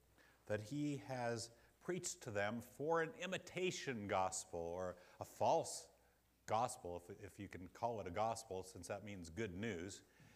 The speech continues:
If it's truly good news, it can't be another gospel because there's only one.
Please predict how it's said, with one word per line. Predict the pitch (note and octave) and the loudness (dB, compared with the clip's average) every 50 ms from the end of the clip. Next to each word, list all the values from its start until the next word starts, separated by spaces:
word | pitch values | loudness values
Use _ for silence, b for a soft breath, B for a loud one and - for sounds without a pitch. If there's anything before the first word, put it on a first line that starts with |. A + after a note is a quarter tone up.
| B B B B B B | B B B B B B
If | F2 | -10
it's | F2 E2+ - | -8 -6 -8
truly | - - - - E3 E3+ E3 D#3 | -6 -4 0 4 4 6 6 6
good | C3+ A#2+ A#2+ G#2+ | 6 6 4 4
news, | G#2+ A2+ C3 B2+ A2+ A#2 C3 B2 G#2 | 4 2 2 4 4 2 0 0 0
it | G#2 F2 - | -2 -2 -2
can't | - B2+ B2 B2 A2 F#2+ | -2 -2 -2 -2 -2 0
be | A#2+ A#2+ | 0 2
another | G#2+ F#2+ F2+ G#2 A#2+ A#2+ G#2 | 2 2 4 4 4 4 4
gospel | F2+ F#2 F#2+ E2+ F2 F2+ - - - G#2 A2 A#2 G#2 | 2 2 2 2 2 0 -2 -4 -6 -6 -6 -6 -8
because | G2+ F#2+ G2 E2+ | -8 -8 -6 -6
there's | G2+ F#2+ F2+ | -4 -4 -4
only | G2+ G2 F#2+ | -4 -4 -4
one. | F#2 F2+ E2 A#2+ A#2+ G#2+ G#2 A2 A#2 | -4 0 2 2 2 2 0 -2 -4